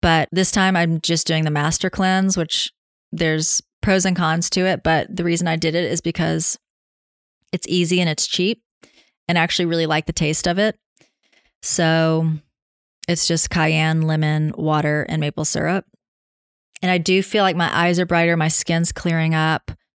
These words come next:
I was having some weird breakouts, but that also was because I was on the road last week with my kids traveling. We were in the car the majority of the day eating, you know, just too much tortilla chips and guac and chips and gluten-free pretzels. And I just was feeling yucky. So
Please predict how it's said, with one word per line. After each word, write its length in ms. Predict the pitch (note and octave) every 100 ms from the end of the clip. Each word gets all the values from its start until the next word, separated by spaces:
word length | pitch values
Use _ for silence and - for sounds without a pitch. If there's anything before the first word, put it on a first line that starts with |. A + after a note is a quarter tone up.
| _ _
I 60 | -
was 80 | E3
having 180 | E3+ F3
some 160 | E3+
weird 220 | E3 D#3+
breakouts, 480 | D3+ D3+ D3+ D#3 -
but 120 | - E3+
that 140 | D#3+
also 680 | - F#3 - F3+ D#3+ D#3+ E3 - _ _ _
was 140 | E3+ E3
because 260 | E3 E3+
I 40 | D#3+
was 80 |
on 100 | D#3
the 80 | D#3
road 240 | G#3+ A#3 A3+
last 300 | G#3 G3 G3
week 120 | F3+
with 120 | F3
my 120 | D#3+
kids 460 | D#3 F3 E3 E3+ -
traveling. 600 | - F#3+ F3 E3+ E3+ E3
We 80 | D#3+
were 80 | -
in 160 | E3
the 260 | E3 D#3+ -
car 580 | - E3 D#3+ D#3+ D#3+ - - _ _ _ -
the 160 | E3+
majority 520 | E3+ E3 E3 D#3+ E3 E3+
of 100 | D#3+
the 80 |
day 520 | E3 D3+ D3 D3 D3 -
eating, 600 | E3+ E3 E3 D#3+ D#3+ -
you 140 | G3
know, 160 | F#3 D#3
just 180 | E3+ -
too 140 | F#3+
much 320 | E3+ - - - _ _ _
tortilla 340 | - F3+ G3
chips 300 | F3+ F3 E3+
and 120 | E3 D#3
guac 500 | D#3+ D#3+ D#3 D#3+ -
and 240 | D#3+ D3+ D#3
chips 440 | - E3 - -
and 220 | D#3+ D#3+
gluten-free 400 | E3+ E3 D#3 E3
pretzels. 540 | - D#3 - D#3 D3+ -
And 80 |
I 40 | D#3+
just 200 | D#3 E3
was 140 | D#3+
feeling 380 | - D#3 D3+ D#3
yucky. 520 | D#3 D#3 - G3+ A#3
So 460 | - - D#3+ D#3